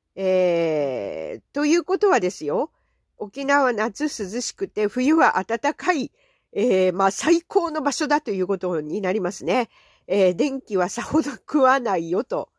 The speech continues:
はい。まあ、そういうことになりそうです。はい。えー、まあ、今日もね、二十七度ぐらいまで上がる予定なんですよ。でもなんか軒並みね、えー、ほ-、あの、内地の方は、あー、三十度超えのところが多いみたいなんで、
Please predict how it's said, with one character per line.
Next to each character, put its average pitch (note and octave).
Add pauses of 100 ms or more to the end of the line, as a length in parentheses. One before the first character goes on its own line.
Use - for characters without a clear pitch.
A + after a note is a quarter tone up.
(340)
は A3
い。 - (340)
ま G#3
あ、 G#3+
そ C4+
う C4+
い C#4
う C4
こ C#4+
と D4+
に F#3+
な E3+
り A#3+
そ C#4
う A#3
で D#3
す。 -
は F3
い。 - (800)
え A3+
ー、 -
ま D4
あ、 -
今 A4+
日 A4+
も A#3
ね、 G#3
二 B3
十 C#4
七 A3+
度 C#4+
ぐ D#4+
ら D4+
い A3+
ま G3+
で F3
上 E3
が F#3+
る G3+
予 G3
定 G#3
な G#3+
ん G3+
で F3+
す -
よ。 C#3+ (380)
で C#4
も C#4+
な C4+
ん C#4
か G#3
軒 F#3+
並 D4
み -
ね、 D4+ (280)
え G#3
ー、 G#3
ほ-、 -
あ F#3+
の、 F3
内 A#3
地 B3+
の B3+
方 A#3
は、 D#3
あ -
ー、 -
三 A#3+
十 A#3+
度 A3
超 A3+
え A3
の G#3
と G#3+
こ A3
ろ G#3
が E3
多 A3+
い G3
み E3+
た D3
い C#3+
な D3
ん C#3+
で、 F3